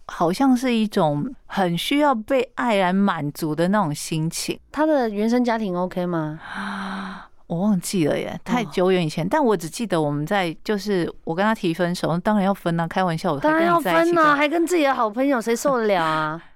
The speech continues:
Speaker 1: 然后他就跟我说，他觉得我其实从来没有爱过他，就只是接受他而已。
Speaker 2: 哦。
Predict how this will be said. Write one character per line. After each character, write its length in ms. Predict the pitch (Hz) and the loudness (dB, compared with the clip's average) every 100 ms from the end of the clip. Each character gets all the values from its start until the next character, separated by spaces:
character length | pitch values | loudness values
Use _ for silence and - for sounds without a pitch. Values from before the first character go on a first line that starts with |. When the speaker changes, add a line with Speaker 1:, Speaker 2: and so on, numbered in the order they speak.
| - | -8
Speaker 1:
然 140 | 202 240 | -4 0
后 180 | 262 | 0
他 300 | 214 - 269 | -2 -2 -2
就 100 | 269 | 0
跟 160 | 262 240 | 2 2
我 160 | 208 160 | 2 0
说， 300 | 185 180 185 | 0 0 -2
他 240 | - 202 208 | -2 -2 0
觉 200 | 202 165 | 0 2
得 140 | 160 | 2
我 260 | 156 151 147 | 2 0 0
其 240 | - 170 | -2 -6
实 160 | 175 170 | -2 -2
从 340 | - - 156 | -2 -2 0
来 120 | 170 | 0
没 140 | 147 160 | 0 0
有 100 | 156 - | -2 -2
爱 180 | 190 | -4
过 200 | 156 151 | -2 -4
他， 180 | 147 156 | -4 -4
就 160 | 147 202 | -2 -4
只 160 | 156 | -4
是 140 | 135 170 | -8 -8
接 320 | - 175 170 | -4 -2 0
受 260 | 165 165 135 | 0 -2 -2
他 260 | 147 143 196 | -6 -6 -8
而 80 | - | -10
已。 180 | - 208 - - - - - - | -10 -14 -18 -20 -20 -20 -20 -14
Speaker 2:
哦。 440 | - 220 233 214 | -4 0 2 0